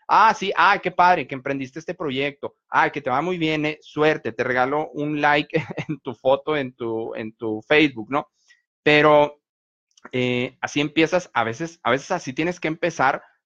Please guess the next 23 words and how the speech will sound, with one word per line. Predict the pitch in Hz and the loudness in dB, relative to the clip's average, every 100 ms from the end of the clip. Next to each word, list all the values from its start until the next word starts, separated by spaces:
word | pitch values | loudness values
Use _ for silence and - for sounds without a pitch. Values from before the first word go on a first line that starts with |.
| _ | _
tú | 151 | -4
solo, | - 135 151 175 _ | 4 4 4 -2 _
tú | 143 | -10
sola, | 131 131 139 185 - _ _ | 2 4 6 4 -4 _ _
sin | - - 123 117 | -20 -8 -6 -6
que | 120 | -6
te | 113 | -4
importe | 113 113 110 131 147 165 175 180 - | -4 -6 0 4 4 2 -4 -4 -4
el | 120 | -6
qué | 131 147 | -4 -2
dirán | 143 139 - - | 0 -2 -4 -2
o | 127 | 0
el | 113 110 _ | 0 -4 _
qué | 131 | -2
no | 147 165 | 0 0
dirán, | 165 131 139 | 2 2 0
y | - 123 | -2 -2
a | |
muchas | 123 147 147 185 | 0 -2 -2 -6
personas | - 127 127 160 | -6 -4 -2 -2
les | 156 | -4
afecta | 95 - - 131 127 _ 131 - - | -8 -10 -4 -4 -4 _ -4 -4 0
eso, | 139 147 - 90 | 2 2 0 -14